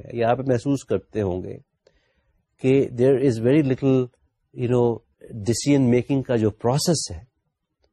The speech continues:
جو فیصلہ کیا جاتا ہے، جو چیز طے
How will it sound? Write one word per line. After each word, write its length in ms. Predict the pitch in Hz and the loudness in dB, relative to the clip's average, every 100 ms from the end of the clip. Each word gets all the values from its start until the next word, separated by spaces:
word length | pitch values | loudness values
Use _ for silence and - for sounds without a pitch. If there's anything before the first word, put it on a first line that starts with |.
| _ | _
جو 140 | 104 110 | -2 -2
فیصلہ 460 | - 123 131 156 147 | 0 0 0 2 2
کیا 180 | 120 107 | 2 2
جاتا 380 | 87 92 - 101 | 4 2 0 -4
ہے، 260 | 76 - _ _ _ _ _ - | -6 -10 _ _ _ _ _ -4
جو 120 | 120 | -4
چیز 380 | 110 135 123 - | 0 0 0 -2
طے 280 | 139 147 | 2 4